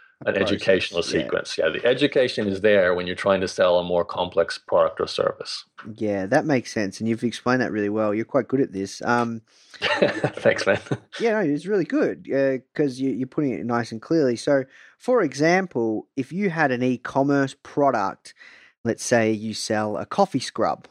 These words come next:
Speaker 1: like Frank Body, wouldn't it be more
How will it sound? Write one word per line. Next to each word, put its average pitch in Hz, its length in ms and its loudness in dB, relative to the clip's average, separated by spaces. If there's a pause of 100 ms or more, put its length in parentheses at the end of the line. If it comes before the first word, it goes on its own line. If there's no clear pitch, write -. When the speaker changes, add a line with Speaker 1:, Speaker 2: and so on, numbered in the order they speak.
Speaker 1:
like 107 220 -2
Frank 123 400 -2
Body, 113 420 2 (920)
wouldn't 240 300 0
it 151 200 -4
be 160 560 2
more 156 680 0